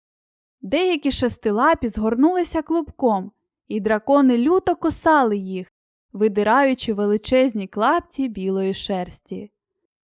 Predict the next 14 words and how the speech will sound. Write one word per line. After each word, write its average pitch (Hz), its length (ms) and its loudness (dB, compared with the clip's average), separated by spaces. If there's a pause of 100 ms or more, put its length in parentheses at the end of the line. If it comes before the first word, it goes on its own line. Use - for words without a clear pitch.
(180)
Один 240 320 2
із 294 140 2
драконів, 254 640 2
що 247 180 -4
необачно 247 720 0
підставив 247 800 -2
бік 254 360 -2
під 202 200 -4
удар 214 380 0
могутнього 214 640 -4
лаписька, 214 800 -2 (460)
не 240 200 0
міг 359 240 2
злетіти 233 840 -2